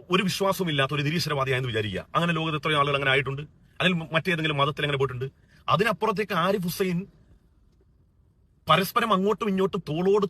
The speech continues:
തോട് ചേർന്ന് ജീവിക്കുന്ന ഈ നാട്ടിലെ ഹിന്ദുവിനെയും മുസൽമാനെയും എത്രത്തോളം മാനസികമായി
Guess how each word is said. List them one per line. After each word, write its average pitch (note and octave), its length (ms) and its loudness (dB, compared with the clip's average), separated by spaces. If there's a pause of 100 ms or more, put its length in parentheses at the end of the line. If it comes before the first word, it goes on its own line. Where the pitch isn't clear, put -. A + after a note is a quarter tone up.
തോട് F3 200 -2
ചേർന്ന് F3 240 -2
ജീവിക്കുന്ന D#3+ 380 -4
ഈ D3+ 200 -4
നാട്ടിലെ C#3 400 0
ഹിന്ദുവിനെയും D3 520 -4
മുസൽമാനെയും C#3+ 520 -2
എത്രത്തോളം D3+ 500 -8
മാനസികമായി C#3 760 0